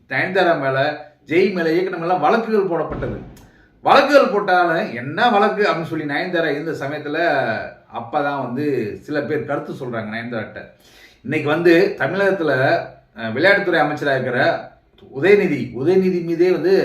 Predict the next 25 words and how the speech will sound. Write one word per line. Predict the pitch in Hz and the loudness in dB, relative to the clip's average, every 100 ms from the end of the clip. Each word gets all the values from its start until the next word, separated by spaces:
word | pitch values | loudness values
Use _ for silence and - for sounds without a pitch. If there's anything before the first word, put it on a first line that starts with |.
| 123 - _ | -2 -12 _
சனாதனத்தை | 151 170 220 214 208 190 185 131 120 | 0 4 6 4 2 0 0 -2 -2
எதிர்த்து | 139 196 185 175 | 4 4 4 0
வந்து | 151 180 | 0 0
வழக்கு | - - 180 175 | 2 2 0 -6
போட்டிருக்காங்க, | 143 139 131 131 123 139 131 - | -6 -6 -4 -4 0 0 0 -2
எதிர்த்ததுனால | 139 185 - 160 143 131 151 | 0 0 -2 -2 0 0 0
வழக்கு | 131 175 170 | 0 -2 -2
போட்டிருக்காங்க. | 135 110 117 113 127 127 - - - - | -6 -6 -6 -4 -4 -6 -10 -20 -12 -2
அதவே | 151 220 233 | 4 10 10
வந்து | 214 190 196 | 8 4 2
இவர் | 165 170 | 2 4
போய் | 190 | 4
அட்டெண்ட் | 151 - 185 175 | 4 0 -4 -6
பண்ண | 165 | -6
முடியாம | 151 151 151 | -4 -4 -4
இருக்காரு. | 135 143 139 | -4 -2 -2
அவருக்கே, | 110 139 185 190 208 170 | -2 0 0 2 2 2
ஒரு | 135 131 | -2 -6
மினிஸ்டருக்கே, | 147 190 185 190 165 196 202 - - _ | -6 -6 -4 -2 -2 0 0 -2 -14 _
ஒரு, | 123 127 135 127 | -6 -4 -4 -2
ஒரு | 151 147 | -2 0
முதலமைச்சருடைய | 156 208 185 180 180 147 | 0 0 0 -2 -2 0
மகனுக்கே | 147 196 - 185 | 0 0 2 0
இந்த | 151 | 0
நிலைமைனா, | 147 170 151 131 | -2 -2 -2 0